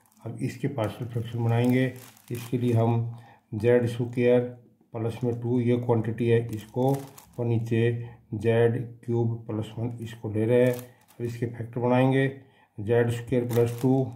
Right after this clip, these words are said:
Z plus में वन और इसके factor बन रहे हैं जेड स्क्वायर माइनस जेड प्लस वन। दो factor बन गए हैं,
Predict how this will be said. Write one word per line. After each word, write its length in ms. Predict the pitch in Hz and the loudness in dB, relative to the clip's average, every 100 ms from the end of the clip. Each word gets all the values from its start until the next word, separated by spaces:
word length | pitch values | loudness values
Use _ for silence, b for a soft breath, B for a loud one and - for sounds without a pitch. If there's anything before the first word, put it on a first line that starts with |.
| - _ _ 107 | -16 _ _ -10
Z 400 | 101 120 120 117 120 | 2 4 4 2 0
plus 240 | 110 110 117 | -2 -2 -2
में 100 | 107 | 0
वन 340 | 107 113 127 127 B B B - | 2 2 2 -2 B B B -8
और 80 | 120 | -6
इसके 220 | 107 - 139 | -6 -6 -6
factor 320 | 113 - 113 | -6 -6 0
बन 200 | 113 107 | 0 2
रहे 80 | 113 | 4
हैं 180 | 117 101 | 4 4
जेड 240 | 110 110 | 2 2
स्क्वायर 440 | 107 - - 127 123 | -2 -10 0 0 2
माइनस 380 | 113 110 113 101 | 2 2 2 2
जेड 280 | 107 101 101 | 0 0 -4
प्लस 220 | 104 98 120 | -6 -4 0
वन। 260 | 120 127 - B B B B B _ - _ _ - | 2 2 -2 B B B B B _ -20 _ _ -2
दो 160 | 117 | 0
factor 300 | 117 120 120 | 2 0 2
बन 180 | 123 123 | 2 4
गए 80 | 127 | 4
हैं, 180 | 127 | 4